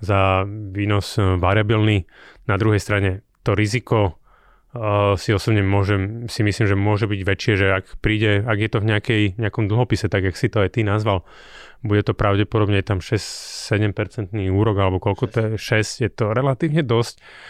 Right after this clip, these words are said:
Je to voči jednej spoločnosti, videli sme tu prípad Arky a im podobným v Čechách, hej, rôzne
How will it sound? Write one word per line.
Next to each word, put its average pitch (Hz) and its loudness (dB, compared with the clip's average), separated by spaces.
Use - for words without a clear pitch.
Je 110 2
to 117 2
voči 117 2
jednej 135 2
spoločnosti, - -2
videli 110 2
sme 107 2
tu 104 2
prípad 101 -2
Arky 101 2
a 98 -4
im 113 0
podobným 98 0
v - -14
Čechách, 101 0
hej, 101 0
rôzne 98 0